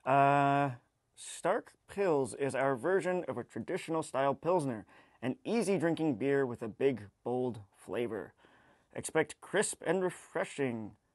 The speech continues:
uh, with a delicate hop flavor.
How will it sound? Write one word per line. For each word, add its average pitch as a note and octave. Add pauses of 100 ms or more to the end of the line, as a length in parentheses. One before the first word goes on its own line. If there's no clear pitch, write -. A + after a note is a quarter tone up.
(280)
uh, B2 (760)
with C3
a B2
delicate D3+
hop - (160)
flavor. F#2